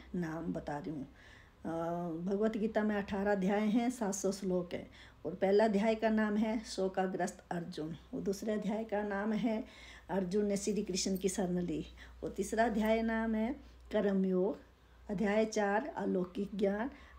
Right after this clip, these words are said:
अध्याय पाँच भक्ति यु-, युक्त कर्म, अध्याय छः ध्यान योग, अध्याय सात परम ज्ञान, अध्याय आठ परम ज्ञान की प्राप्ति, अध्याय नौ परम गोपनीय ज्ञान,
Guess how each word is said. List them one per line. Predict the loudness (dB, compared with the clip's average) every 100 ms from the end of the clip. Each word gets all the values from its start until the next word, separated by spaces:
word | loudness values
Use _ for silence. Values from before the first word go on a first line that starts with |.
| -2
अध्याय | 2 4 2
पाँच | 2 0 2 0 -2
भक्ति | -6 -8 -2 0 2
यु-, | 2 -2 -14 -20 -6
युक्त | -2 -2 -4
कर्म, | -4 0 0 0 -4 -16 -20 -8 -2
अध्याय | 2 2 2
छः | 2 2 2 0 -2 -6
ध्यान | -2 0 2 0
योग, | 2 2 2 0 -4 -16 -14 -4
अध्याय | -2 2 2 2
सात | 0 0 2 2 -2 -12 -20 -20 -20 -4
परम | 0 2 2 2
ज्ञान, | 2 2 0 -2 -4 -16 -16 -6
अध्याय | 0 2 2 2
आठ | 0 -4 -4 -6 -14 -10 -2
परम | 0 2 2
ज्ञान | 2 0 0
की | 0
प्राप्ति, | 0 0 -4 -2 0
अध्याय | 0 0 2 4
नौ | 4 2 0 -4 -2
परम | 2 4 4 4
गोपनीय | 2 2 0 0
ज्ञान, | -2 -6 -8